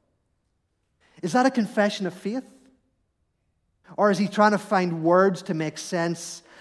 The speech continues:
and define events outside his own experience? 'Cause he's seen the weird things that we're reading about happening. So I want us to take a moment this morning or two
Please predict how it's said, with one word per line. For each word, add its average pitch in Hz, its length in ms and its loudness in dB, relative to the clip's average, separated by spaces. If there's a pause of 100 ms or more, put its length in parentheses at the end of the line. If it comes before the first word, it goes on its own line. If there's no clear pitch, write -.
(120)
and 165 120 -2
define 170 680 -2 (280)
events 170 800 -2
outside 170 600 -2
his 156 160 -8
own 156 120 -4
experience? 185 800 -12 (1300)
'Cause 190 140 -8
he's 226 240 -2
seen 233 380 2
the 208 60 4
weird 175 320 2
things 175 320 -2
that 175 80 0
we're 165 160 2
reading 170 300 0
about 185 260 -6
happening. 175 420 -12 (1700)
So 226 140 -2
I 226 40 4
want 226 180 6
us 240 80 -2
to 220 60 -4
take 202 120 2
a 190 60 -2
moment 185 260 2
this 190 180 -10
morning 180 220 0
or 156 60 0
two 180 280 -2